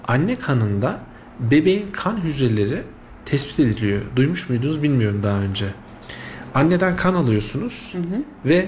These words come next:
Speaker 1: karnındaki bebeğin hücrelerini anne kan-, kanından ayrıştırıp bebekte genetik bir problem olup olmadığını artık çok rahatlıkla öğrenebiliyoruz.
Speaker 2: Duymamıştım. Mesela hocam sedef hastalığı, bunu görebilir misiniz?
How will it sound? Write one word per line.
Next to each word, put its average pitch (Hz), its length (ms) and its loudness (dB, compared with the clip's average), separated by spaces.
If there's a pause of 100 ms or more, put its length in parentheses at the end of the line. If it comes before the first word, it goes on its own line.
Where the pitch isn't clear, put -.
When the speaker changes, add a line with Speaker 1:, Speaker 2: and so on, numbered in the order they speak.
Speaker 1:
karnındaki 170 680 0
bebeğin 160 440 0 (460)
hücrelerini 156 680 2 (160)
anne 160 260 0
kan-, 151 340 -2 (100)
kanından 131 540 2
ayrıştırıp 143 600 0 (500)
bebekte 170 360 4
genetik 151 420 -2
bir 117 100 0
problem 131 460 2
olup 143 200 0
olmadığını 127 520 0
artık 131 320 -4
çok 165 240 -2
rahatlıkla 151 520 0
öğrenebiliyoruz. 123 800 0
Speaker 2:
Duymamıştım. 196 680 0
Mesela 269 420 2
hocam 254 340 0
sedef 254 380 0
hastalığı, 151 560 -2
bunu 185 320 0
görebilir 196 480 0
misiniz? 151 580 -6